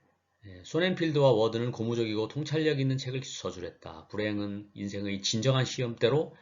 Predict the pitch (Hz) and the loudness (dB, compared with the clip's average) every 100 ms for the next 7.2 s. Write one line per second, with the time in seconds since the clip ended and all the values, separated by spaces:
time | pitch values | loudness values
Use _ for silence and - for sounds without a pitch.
0 | - - - 180 147 143 147 127 107 101 | -18 -8 -6 -2 2 4 2 0 0 0
1 | 95 95 92 95 95 107 104 117 123 135 | 0 -4 -4 -4 -4 -4 -2 0 2 0
2 | 135 190 175 156 151 135 120 98 - 80 | 0 0 2 4 4 2 0 -6 -10 -16
3 | - _ - - 113 131 123 113 113 104 | -20 _ -14 -6 2 4 4 4 4 4
4 | 110 113 107 135 139 143 139 135 160 175 | 2 0 0 2 4 4 4 2 2 2
5 | 139 98 98 98 95 90 90 90 90 98 | 0 -2 0 0 -2 -4 -6 -4 -6 -6
6 | 104 127 123 123 - 120 117 117 104 - | -8 -4 -2 -2 -2 -4 -2 -2 -4 -4
7 | 90 - | -4 -6